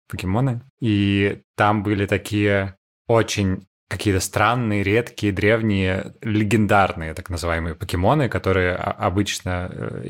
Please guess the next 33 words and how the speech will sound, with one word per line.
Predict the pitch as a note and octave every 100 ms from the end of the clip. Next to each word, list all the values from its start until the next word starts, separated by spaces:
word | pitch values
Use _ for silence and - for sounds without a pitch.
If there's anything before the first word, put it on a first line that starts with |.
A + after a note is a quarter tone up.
| - -
нигде | G#2 F#2 F#2+
их | E2 -
не | F3+
было, | F3+ A2+
но | F#2 F#2
иногда | F2+ F2 A2
они | C3+ G#2
в-, | - _ -
полумифически, | G#2+ G2 G2 - C#3+ - - G2
не | F#2+
все | - G#2
верили, | G2+ E2+ E2+
что | -
они | F2+
существуют, | F2 - G2+ - D3 D3
где-то | - G#2 G#2+
как-то | G#2 F2 F2+
проявлялись, | G#2 F#2+ F#2 F#2+ F#2 - -
и | G#2 G2 F#2+
главные | G2+ F#2+ G2
герои | F2 G2+ G2+
их | -
видели. | G#2 F#2+ F#2 - _
И | G#2+
там | G#2 A2+ G#2+
была | G#2 G2+
какая-то | G2 G#2+ G2
история | F#2 - G2 F2
про | - G2
маяк | F#2+ F2+ F2+ A#2+ C3 - _ _
и | G2
про | - F#2
туман, | G2 F#2 F#2+ A#2 C3 C3